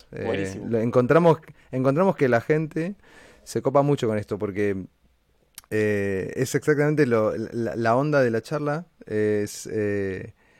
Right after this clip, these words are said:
Speaker 1: es que sea súper distendido. No queremos que te encuentres, como dijimos al principio, en un, en un ámbito que estamos haciendo un, una prueba. Entonces, la gente dice, "Sí, obvio que vengo a hablar de, de lo que yo quiero y lo que yo pienso y lo que me apasiona". Es, es,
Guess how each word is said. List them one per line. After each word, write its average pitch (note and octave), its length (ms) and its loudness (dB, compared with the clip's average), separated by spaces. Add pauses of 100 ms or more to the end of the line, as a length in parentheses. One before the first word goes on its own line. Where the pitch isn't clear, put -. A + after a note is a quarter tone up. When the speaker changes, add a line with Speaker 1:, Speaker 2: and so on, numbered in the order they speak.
(160)
Speaker 1:
es - 420 -4
que A#2+ 120 -6
sea C3+ 180 0
súper C#3+ 240 -4
distendido. G#2+ 580 -4
No A#2 200 -4
queremos B2+ 340 2
que G#2 240 -2
te F#2 100 -4
encuentres, G#2+ 560 -2
como G2+ 200 -4
dijimos G#2+ 240 -2
al A2 80 -4
principio, A2+ 380 -4
en G#2+ 100 -2
un, G2 480 -6
en G#2 180 -6
un A2 100 -2
ámbito A2 340 -2
que F2+ 80 -2
estamos G#2+ 280 -2
haciendo G#2 380 -2
un, G2+ 260 -4
una G2 260 -4
prueba. G2+ 240 2
Entonces, G#2 420 -6 (240)
la G2+ 120 -8
gente C3 220 0
dice, B2 200 2
"Sí, G3 240 8
obvio F#3+ 340 10
que B2+ 80 6
vengo C3+ 240 8
a - 20 10
hablar C3 300 8
de, A2 240 2
de G#2+ 160 -4
lo A2 120 0
que G2 100 -4
yo A#2 200 -2
quiero A#2+ 280 0
y A#2 40 0
lo G#2 100 0
que G2+ 60 -2
yo A2+ 160 -2
pienso A#2+ 320 -2
y A#2+ 40 0
lo G2+ 120 -2
que G2+ 80 -6
me G2+ 80 -4
apasiona". G2 560 -2
Es, A#2 160 -8
es, - 320 -12